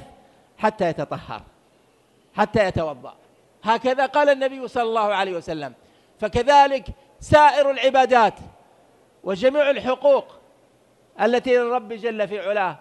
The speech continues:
فيما يتعلق بتوحيده سبحانه، فيما يتعلق بشرائعه وفرائضه، إذا لم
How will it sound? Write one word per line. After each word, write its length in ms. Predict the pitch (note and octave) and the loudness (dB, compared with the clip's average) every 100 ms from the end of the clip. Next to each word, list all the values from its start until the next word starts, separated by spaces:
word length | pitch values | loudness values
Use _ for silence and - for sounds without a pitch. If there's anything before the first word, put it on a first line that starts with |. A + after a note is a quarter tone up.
| - | -10
فيما 260 | A3+ A3 | -6 -4
يتعلق 520 | G3 G3 A#3 B3 G#3 - - _ _ _ _ _ - | -4 -2 -2 0 -4 -4 -16 _ _ _ _ _ -2
بتوحيده 1040 | G#3+ A3+ G3+ - - A#3 E3+ B3 A#3+ G3 | 2 2 0 -8 -4 -4 -2 -4 -4 -8
سبحانه، 520 | F3+ F#3+ A#3 A#3+ A3 | -10 -8 -4 -2 -2
فيما 320 | F#3 A3 G#3+ | -4 -4 -4
يتعلق 400 | G#3+ G#3+ A#3+ A#3 G#3 | -4 -2 -2 -2 -4
بشرائعه 1080 | G#3 A3 G3+ - - - A#3 C4+ G#3+ F#3+ F3+ | -2 -2 -6 -16 -8 0 6 6 6 2 0
وفرائضه، 720 | G3 G#3 A#3+ B3 F#3+ G3 B3 - _ _ | 0 2 4 4 2 -4 -6 -10 _ _
إذا 460 | G#3+ A#3 C4 B3 A3 | -2 2 4 4 2
لم 340 | A#3+ B3+ A#3 | 0 -2 -4